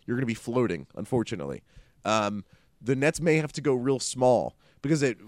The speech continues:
'cause that will be the interesting lineup if they can do it, is can they go small enough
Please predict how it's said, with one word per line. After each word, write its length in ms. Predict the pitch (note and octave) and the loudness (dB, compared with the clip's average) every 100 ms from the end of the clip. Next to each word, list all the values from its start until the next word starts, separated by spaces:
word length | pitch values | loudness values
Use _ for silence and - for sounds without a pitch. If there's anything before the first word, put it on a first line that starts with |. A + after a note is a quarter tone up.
| G2+ | -2
'cause 340 | D#3 B2+ - - _ _ - | -2 -2 -6 -16 _ _ -4
that 240 | B2 E3 F#3 | 6 6 6
will 120 | F3+ | 4
be 160 | E3+ | 2
the 180 | C#3+ B2 | 2 0
interesting 380 | C#3 D3 - B2 | -2 -4 -6 -4
lineup 320 | A2+ B2 B2 | 0 0 0
if 160 | G#2+ - | -4 0
they 160 | A2+ | 0
can 180 | B2 G#2+ | 0 -6
do 240 | G#2+ C3+ B2 | 0 2 2
it, 100 | G2 | 0
is 260 | G#2+ G#2 - _ _ _ _ _ _ _ - | -6 -6 -14 _ _ _ _ _ _ _ -2
can 300 | E3+ F3 G#3+ | 2 2 4
they 140 | G3 | 2
go 240 | D#3 D#3+ D#3 | 2 0 0
small 420 | - C#3+ C3+ C3+ | -4 0 0 0
enough 400 | B2+ A#2+ - | 0 -2 -4